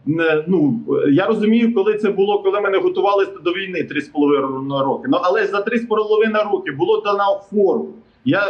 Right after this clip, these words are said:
розк-, я ж кажу, що ми, на жаль, не можемо впливати на наших західних партнерів, але продемонструвати волю до перемоги, коли ми воюємо на півшишечки. Держава воює на півшишечки.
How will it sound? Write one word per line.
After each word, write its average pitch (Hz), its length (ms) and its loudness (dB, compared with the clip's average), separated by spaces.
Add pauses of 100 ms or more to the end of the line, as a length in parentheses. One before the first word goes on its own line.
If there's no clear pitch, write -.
розк-, 196 400 0
я 175 140 0
ж - 100 -10
кажу, 208 280 2
що 139 320 -2 (220)
ми, 196 140 2
на 226 120 2
жаль, 226 220 -2
не 202 140 -2
можемо 214 400 2
впливати 190 600 -2 (100)
на 175 260 -2
наших 196 340 -2
західних 143 560 -6
партнерів, 156 580 -2
але 202 220 0
продемонструвати 214 1040 0
волю 214 240 2
до 185 180 -4
перемоги, 170 680 -2 (200)
коли 208 180 2
ми 226 100 4
воюємо 202 600 2
на 165 120 0
півшишечки. 214 720 -4 (440)
Держава 143 540 0
воює 175 440 0
на 139 140 -2
півшишечки. - 920 -2